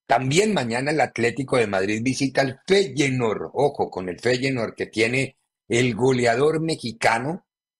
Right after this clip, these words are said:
más interesante de los últimos tiempos, como es el caso del Chaquito Jiménez. Entonces, hay muchos elementos para que nos concentremos en, en la jornada de Champions de mañana.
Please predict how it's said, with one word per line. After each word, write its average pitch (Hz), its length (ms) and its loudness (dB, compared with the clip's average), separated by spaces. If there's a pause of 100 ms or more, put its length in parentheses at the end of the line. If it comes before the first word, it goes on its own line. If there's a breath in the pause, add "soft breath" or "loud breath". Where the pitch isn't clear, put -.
(220)
más 113 280 -2
interesante 120 720 0
de 123 100 2
los 104 180 -4
últimos 117 440 -2
tiempos, 113 380 -2
como 101 200 -2
es 95 140 -6
el 107 160 -2
caso 104 320 0
del 92 160 -2
Chaquito 90 540 -4
Jiménez. 92 560 -4 (260 loud breath)
Entonces, 117 280 -2 (120)
hay 202 200 2
muchos 226 460 2
elementos 139 640 -2
para 117 240 2
que 110 120 -2
nos 107 200 -6
concentremos 110 800 -4
en, 113 220 -2
en 101 140 -6
la 101 100 2
jornada 104 440 -2
de 110 160 -2
Champions 107 440 -4
de 101 120 -4
mañana. 120 340 -2